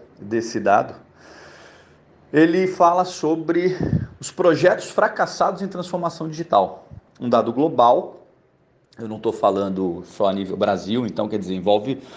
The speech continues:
países aí de primeiro mundo, países com alto nível de competência técnica. Setenta por cento,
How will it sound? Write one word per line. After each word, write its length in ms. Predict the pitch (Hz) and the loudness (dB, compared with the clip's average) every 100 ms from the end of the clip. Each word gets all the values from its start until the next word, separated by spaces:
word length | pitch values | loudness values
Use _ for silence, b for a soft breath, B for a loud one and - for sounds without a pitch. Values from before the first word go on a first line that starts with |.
| B _ | B _
países 420 | 107 98 107 123 | 2 2 -2 -2
aí 140 | 123 120 | -2 -2
de 100 | 123 | -6
primeiro 340 | 123 113 123 | -6 -4 -2
mundo, 520 | 151 117 123 101 - - | -2 -2 -2 -4 -8 -14
países 520 | - 92 95 120 131 | -12 -10 -8 -8 -8
com 240 | - 135 110 | -8 -2 2
alto 360 | 127 - 156 | 2 2 -4
nível 260 | 127 131 143 | -4 -4 -6
de 100 | 127 | -8
competência 600 | 147 127 135 135 120 - | -10 -10 -10 -10 -6 -6
técnica. 580 | - - - - - _ B B B B B B B | -4 -6 -8 -16 -20 _ B B B B B B B
Setenta 720 | - - 196 202 220 254 - | -4 2 2 2 2 2 0
por 240 | - 233 | -2 -4
cento, 500 | - - 156 151 165 | -2 0 0 -2 -10